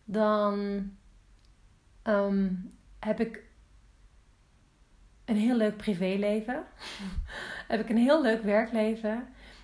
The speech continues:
En hoop ik op die manier ook de waarde te leveren in het, bijvoorbeeld, in, bijvoorbeeld het Next Level Me membership. En, ehm, maar dan gaat het met plezier. En dan is het allemaal geen moedje.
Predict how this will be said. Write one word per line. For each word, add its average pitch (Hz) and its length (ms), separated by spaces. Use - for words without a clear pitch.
En 214 160
hoop 220 260
ik 220 80
op 180 160
die 254 120
manier 226 280
ook 196 120
de 202 80
waarde 202 240
te 202 120
leveren 196 360
in 190 60
het, 185 120
bijvoorbeeld, 196 420
in, 202 280
bijvoorbeeld 214 360
het 208 100
Next 208 260
Level 196 200
Me 196 200
membership. 180 460
En, 202 300
ehm, 196 400
maar 214 160
dan 214 120
gaat 226 180
het 226 120
met 208 160
plezier. 170 600
En 202 180
dan 202 140
is 202 100
het 180 100
allemaal 202 220
geen 208 260
moedje. 185 640